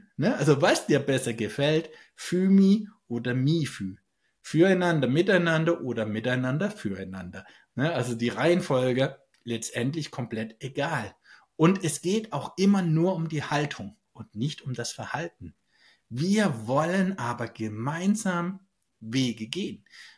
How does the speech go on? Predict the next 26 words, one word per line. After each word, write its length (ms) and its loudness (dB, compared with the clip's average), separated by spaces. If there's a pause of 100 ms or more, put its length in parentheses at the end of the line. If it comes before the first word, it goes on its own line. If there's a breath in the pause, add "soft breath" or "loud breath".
Mit 160 2
unseren 440 2
Mitarbeitern, 840 -4 (100)
aber 480 -4
auch 260 -6
mit 300 -6
dir 400 -2 (220)
als 260 -8
Kunde. 380 -10 (360 loud breath)
Und 160 -4
da 160 4
haben 280 2
wir 140 -2
erkannt, 640 -4 (180)
sind 320 0
Spielregeln 880 0
zwingend 580 -4
notwendig. 640 -6 (300 loud breath)
Weil 240 6
was 240 4
erwartest 800 -2
du 300 0
als 240 -8
Kunde 340 -2
von 260 -4
uns 540 -4